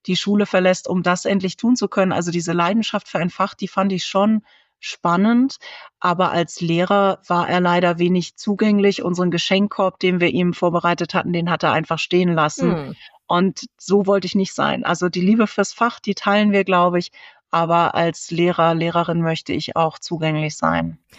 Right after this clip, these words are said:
Speaker 2: Jetzt, ähm, haben Sie von der Leidenschaft für die eigene Forschung gesprochen,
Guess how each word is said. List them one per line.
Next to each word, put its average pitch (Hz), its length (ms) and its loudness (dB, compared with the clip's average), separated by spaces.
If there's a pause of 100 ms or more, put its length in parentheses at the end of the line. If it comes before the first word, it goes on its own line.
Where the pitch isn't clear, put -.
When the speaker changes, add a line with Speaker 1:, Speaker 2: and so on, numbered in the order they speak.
(420)
Speaker 2:
Jetzt, - 320 -6
ähm, 180 200 0
haben 160 160 0
Sie 202 80 2
von 196 180 0
der 165 140 0
Leidenschaft 220 760 -2
für 247 380 0
die 240 160 0
eigene 190 320 0
Forschung 220 560 -2
gesprochen, 269 800 -2